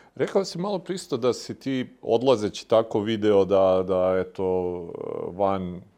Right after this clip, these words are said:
ovakva vrsta biznisa i nije u gradu i da si odlazeći t-, na ta studijska putovanja dosta gledao. Koliko ti uopšte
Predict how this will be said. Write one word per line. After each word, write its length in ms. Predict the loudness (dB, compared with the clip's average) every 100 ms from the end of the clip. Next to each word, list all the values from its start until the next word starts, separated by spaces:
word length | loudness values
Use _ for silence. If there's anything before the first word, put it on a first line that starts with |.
| _
ovakva 680 | -6 2 2 2 2 4 4
vrsta 680 | 2 -2 -4 0 2 2 0
biznisa 640 | -4 -8 -8 -8 -6 -4
i 100 | -4
nije 260 | -4 -4
u 80 | -4
gradu 640 | -4 0 2 2 -2 -4 -6
i 60 |
da 160 | -6 -8
si 360 | -8 -8 -8 -10 -20 -20 -4
odlazeći 760 | -2 0 0 -2 -6 -4 -6 -8 -14
t-, 60 | -10
na 200 | -8 -2
ta 200 | -2 -2
studijska 640 | -4 -8 -8 -10 -4 -4
putovanja 960 | -4 -8 -4 -2 0 0 -2 -4 -6 -10 -16 _
dosta 440 | 0 4 4 0 -2
gledao. 500 | 4 4 4 2 0
Koliko 460 | -2 -4 0 0
ti 140 | 0 2
uopšte 520 | 2 2 2 2